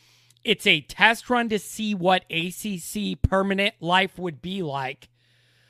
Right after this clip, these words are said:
without any backlash going to Swarbrick or anything for choosing this over independence and all that stuff. Everybody's absolved of all that in my mind because this is a backup emergency plan B.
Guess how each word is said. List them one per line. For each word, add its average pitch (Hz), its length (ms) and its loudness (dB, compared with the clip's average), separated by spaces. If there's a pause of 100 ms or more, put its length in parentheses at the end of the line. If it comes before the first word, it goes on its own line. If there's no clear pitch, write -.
(140)
without 214 540 8
any 233 240 2
backlash 208 680 4
going 214 320 2
to 170 60 2
Swarbrick 214 720 2
or 190 100 6
anything 214 520 4
for 147 280 0 (320)
choosing 233 440 2
this 220 260 4
over 190 260 4
independence 214 800 0
and 196 80 2
all 208 160 6
that 208 220 2
stuff. - 280 2 (680)
Everybody's 254 600 8
absolved 226 460 10
of 185 100 4
all 185 160 8
that 185 240 8
in 160 40 -4
my 180 180 2
mind 185 320 2
because 180 320 -2
this 196 200 -2
is 208 140 0
a 175 80 2
backup 202 560 4
emergency 180 680 -4
plan 170 560 0
B. 175 300 -4